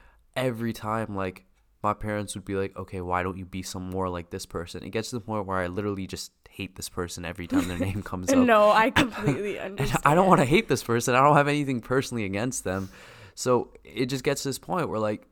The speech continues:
Speaker 1: you know, I, I wanna be doing this stuff for myself, but I can't anymore because of this mindset.
Speaker 2: And also, like, another thing that's insane, like, I know we talk about this all the time. I know you, like, hate the concept of college.
Speaker 1: Yeah, I, I hate
Speaker 2: And
Speaker 1: it. I hate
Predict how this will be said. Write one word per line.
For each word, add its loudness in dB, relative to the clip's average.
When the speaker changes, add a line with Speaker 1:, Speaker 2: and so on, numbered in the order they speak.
Speaker 1:
you -8
know, -6
I, 2
I 0
wanna 0
be -6
doing -2
this -6
stuff -4
for -8
myself, -4
but -6
I -8
can't -6
anymore -6
because -10
of -10
this -12
mindset. -10
Speaker 2:
And 0
also, 0
like, 2
another 0
thing -4
that's -8
insane, -8
like, -12
I -2
know 2
we -2
talk -4
about -4
this -8
all -6
the -8
time. -6
I 2
know 4
you, 0
like, -4
hate -2
the -4
concept -6
of -20
college. -6
Speaker 1:
Yeah, -6
I, -10
I 2
hate 4
Speaker 2:
And -8
Speaker 1:
it. -20
I -12
hate 4